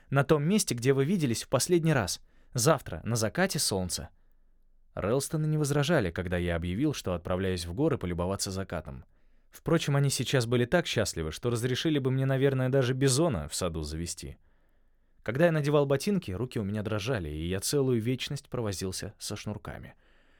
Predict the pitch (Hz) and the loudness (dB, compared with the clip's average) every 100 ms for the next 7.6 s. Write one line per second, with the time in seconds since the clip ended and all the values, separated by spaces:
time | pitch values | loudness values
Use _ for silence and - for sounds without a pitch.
0 | _ - - 101 143 120 107 98 - 151 | _ -10 -6 -4 -2 -4 -4 -4 0 0
1 | - 92 - 95 101 95 92 104 143 - | 0 -4 -6 -2 -2 -2 -4 -4 -4 -4
2 | 95 85 95 101 92 - 92 92 143 120 | -4 -2 0 0 -2 -4 -4 -2 -2 -2
3 | 98 85 82 - 123 98 85 98 85 73 | -4 -4 -4 -4 -2 -2 -4 -4 -6 -10
4 | - _ _ _ - 120 113 160 127 127 | -14 _ _ _ -4 -2 2 0 2 0
5 | 120 110 104 113 107 104 104 107 90 73 | 0 0 -2 -2 -2 -2 -2 -2 -4 -8
6 | - - - _ _ - 95 92 113 98 | -12 -16 -20 _ _ -8 -6 -2 0 0
7 | 87 85 101 131 110 | 0 -2 -2 -2 -4